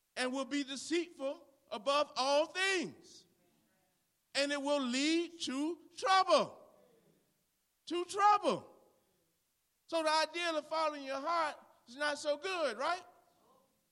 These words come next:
Not so good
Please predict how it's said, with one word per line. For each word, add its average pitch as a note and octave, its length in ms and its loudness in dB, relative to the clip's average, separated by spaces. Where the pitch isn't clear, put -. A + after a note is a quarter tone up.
Not D4 220 -6
so D#4+ 280 -4
good E4+ 340 -2